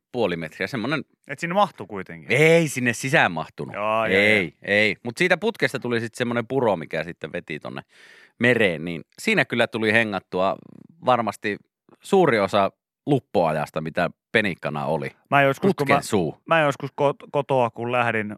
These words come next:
Speaker 2: mun mielestäni meillä oli jotain silakkapihveä, josta mä en tykännyt ja sanoin, että, että tää on ihan, ihan shaibaa, josta tuli sitten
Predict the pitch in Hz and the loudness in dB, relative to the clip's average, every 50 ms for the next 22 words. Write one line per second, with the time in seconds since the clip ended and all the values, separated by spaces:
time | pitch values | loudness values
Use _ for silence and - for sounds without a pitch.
0 | _ - 120 120 120 117 117 117 110 104 - - 120 120 120 117 117 113 110 113 | _ -14 -12 -10 -8 -4 -2 -2 -2 -2 -4 -8 -6 -2 -2 -2 -2 -2 -2 -2
1 | 113 117 107 - 117 113 - 156 160 151 127 - - 113 - - 123 107 104 104 | -2 -4 -2 -2 -4 -4 -2 -2 0 0 0 -2 -2 -10 -8 -6 -6 -6 -4 -4
2 | 101 95 92 90 - - 107 104 104 104 95 92 113 95 110 104 98 95 95 95 | -2 -2 -4 -6 -8 -10 -8 -6 -6 -6 -6 -8 -10 -8 -6 -6 -6 -6 -8 -8
3 | 92 85 - 101 98 92 92 90 87 _ _ - 98 90 90 90 90 87 87 87 | -8 -8 -10 -10 -8 -8 -8 -10 -12 _ _ -10 -8 -8 -8 -8 -10 -12 -14 -14
4 | 87 - - 92 92 - 98 87 - 113 107 98 101 110 110 110 107 95 92 - | -16 -18 -18 -18 -18 -16 -10 -4 -2 0 0 0 -2 -4 -6 -6 -8 -8 -10 -8
5 | - 117 110 104 95 90 - 127 117 110 104 95 95 95 90 90 90 90 85 - | -8 -8 -6 -8 -8 -8 -4 0 0 0 0 0 -4 -6 -6 -6 -6 -8 -12 -14
6 | - - 98 - 113 113 113 98 110 98 _ - 104 92 | -16 -16 -12 -10 -8 -8 -8 -8 -10 -12 _ -10 -10 -10